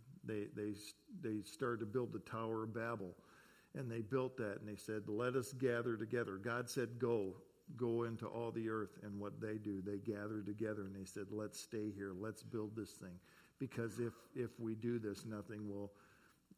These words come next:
God says nothing would be impossible for them because they were all of one heart, one mind, and they were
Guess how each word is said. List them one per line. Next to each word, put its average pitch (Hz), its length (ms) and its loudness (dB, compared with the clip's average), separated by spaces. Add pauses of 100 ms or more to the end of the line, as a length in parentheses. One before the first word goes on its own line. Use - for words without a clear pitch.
(120)
God 117 240 0
says 107 240 -2
nothing 113 320 -2
would 104 160 -2
be 113 100 0
impossible 104 720 -4
for 104 140 -6
them 101 200 -8
because 101 360 -6
they 110 180 0
were 101 180 0
all 110 260 0
of 95 120 -6
one 110 220 -2
heart, 104 360 -4
one 107 280 -4
mind, 104 400 -6 (400)
and 117 160 -2
they 107 100 0
were 101 320 -2